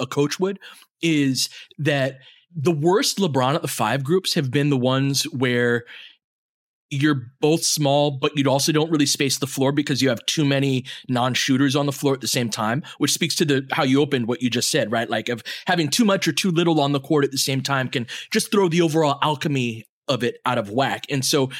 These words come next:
when it's a group where it's LeBron and Russ on the floor, T H T actually doesn't fit that because all of a sudden you got two guys that you can cheat off of, right? And now all of a sudden you don't get the benefit of this spacing with LeBron at the five,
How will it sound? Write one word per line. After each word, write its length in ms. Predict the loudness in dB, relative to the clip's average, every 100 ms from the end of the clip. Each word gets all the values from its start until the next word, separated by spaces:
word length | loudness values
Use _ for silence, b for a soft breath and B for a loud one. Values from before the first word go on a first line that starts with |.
| B
when 200 | -2 0
it's 160 | 2 0
a 40 |
group 360 | 0 0 -2 -6
where 500 | -2 0 2 2 0 -4 B _
it's 400 | 0 0 -2 -4
LeBron 960 | -2 -2 -2 0 2 2 0 -2 -4 -8 B B _ _
and 240 | -4 0
Russ 240 | 0 2 2
on 160 | 0
the 80 | -2
floor, 480 | -4 -2 0 0 -4 B B _ _ _
T 180 | 0 2
H 240 | 2 -2
T 200 | 0 0
actually 300 | 0 -2 -2
doesn't 360 | 0 0 0 0
fit 240 | -4 0
that 180 | -2 -2
because 200 | -2 2
all 160 | 2 2
of 60 |
a 60 | 2
sudden 200 | 0 2
you 80 | 2
got 180 | 2
two 180 | 2 2
guys 320 | 2 2 2
that 100 | 0
you 80 | -4
can 140 | -6 -4
cheat 240 | 0 2
off 240 | 2 0
of, 280 | -2 -4 -6 -14 B
right? 220 | -2 0 0
And 160 | 0 2
now 140 | 2
all 160 | 2 2
of 100 | 0
a 40 |
sudden 300 | 0 0 0
you 100 | 2
don't 220 | 2 0
get 180 | 0 -2
the 80 | -2
benefit 560 | -2 0 -2 0 -2 -2 B -4
of 120 | -2
this 160 | 0 0
spacing 440 | 0 0 0 0
with 120 | 0 0
LeBron 340 | 0 0 0
at 60 | -2
the 40 |
five, 280 | 0 0 0